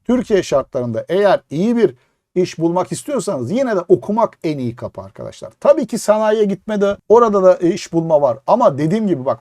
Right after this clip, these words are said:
orada kolay değil. Yani millet zannediyor ki tamam ben okumayayım eyvallah ama sanayiye gideyim. Ha, hemen yarın gel başla diyorlar. Hatta sana da yüz bin lira maaş veriyorlar. İşte birkaç sene sonra da ustu. A-, arkadaşlar böyle bir olay yok. Ustu olmanız en az on beş seneyi buluyor orada da.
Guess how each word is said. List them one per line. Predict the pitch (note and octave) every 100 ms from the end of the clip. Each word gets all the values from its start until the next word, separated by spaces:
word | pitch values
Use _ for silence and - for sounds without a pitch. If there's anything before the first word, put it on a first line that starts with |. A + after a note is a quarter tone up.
| -
orada | A3 A#3+ G3+
kolay | - D3 A#2 G#2
değil. | G2+
Yani | D#3+ A3+
millet | A3 A#3+ B3+ -
zannediyor | G3+ A#3+ D4+ E4+ A#3+
ki | - E3+ - _ -
tamam | C#4 B3 A#3
ben | C4
okumayayım | C4+ - C#4 B3+ A3+ A#3+ -
eyvallah | A#3+ G3+ F#3 -
ama | A#3+ C4
sanayiye | - C4 C4+ C4+
gideyim. | A#3+ C#4 F4
Ha, | - A#3+ G3
hemen | B3+ D#4
yarın | C#4+ C#4 C4 C4+
gel | C4 B3+
başla | B3 A#3+ - C4+
diyorlar. | A#3 C4+ C#4+ _ -
Hatta | B3+ A#3 C4
sana | - B3+ A#3+
da | C4 A#3+ _ -
yüz | G#3+ A3+
bin | A3+ A3
lira | A3+
maaş | A3 G#3 A3+ -
veriyorlar. | A#3+ A#3+ C4+ C4
İşte | F#3+ B3 A#3+ - _ _
birkaç | E3+ A#3 - B3
sene | - A3+ A3+
sonra | F#3+ G#3+ G#3
da | G#3
ustu. | G3 - F#3+ -
A-, | D3+ E3+ _
arkadaşlar | F3 F3+ A3 G3+ - D3+ A#3
böyle | A3+ F#3+
bir |
olay | E3 C#3 A#2+
yok. | G#2+ -
Ustu | G#3+ - C4+ B3
olmanız | G#3 F#3+ E3+
en | F3+
az | D#3+
on | D#3 D#3
beş | C#3+ B2
seneyi | - B2 B2
buluyor | A2 G#2 G2+
orada |
da. | F#2+